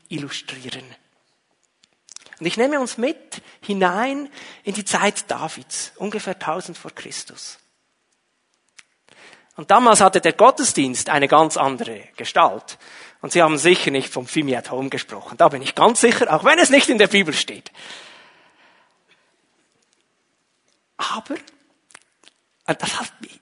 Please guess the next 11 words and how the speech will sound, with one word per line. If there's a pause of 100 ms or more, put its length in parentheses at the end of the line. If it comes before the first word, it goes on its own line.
aber
als
ich
das
entdeckt
habe,
fand
ich
das
extrem
spannend.